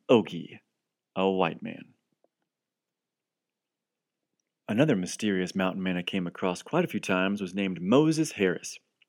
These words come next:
but who went by Moses Black Harris, and who would gain the nickname the Black Squire. At first, I hesitated to add him, because there is literally nothing we know about his past, not even where he was born,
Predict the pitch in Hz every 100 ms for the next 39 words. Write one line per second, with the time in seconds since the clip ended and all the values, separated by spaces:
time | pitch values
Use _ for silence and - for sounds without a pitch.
0 | _ 101 117 113 117 110 95 92 90 113
1 | 117 107 - 104 95 85 - 87 - -
2 | - _ _ 120 120 123 117 123 131 123
3 | 127 123 123 139 147 - - 90 95 80
4 | 90 - - - 107 82 - 64 - _
5 | _ _ _ _ - - - - 107 123
6 | 165 190 - _ _ - 113 123 110 120
7 | 110 92 82 101 123 78 - _ - -
8 | 101 87 98 92 107 113 113 107 101 101
9 | 123 135 - - 104 98 95 90 82 80
10 | 78 - 80 - - - 107 123 135 123
11 | 120 120 113 92 85 101 92 -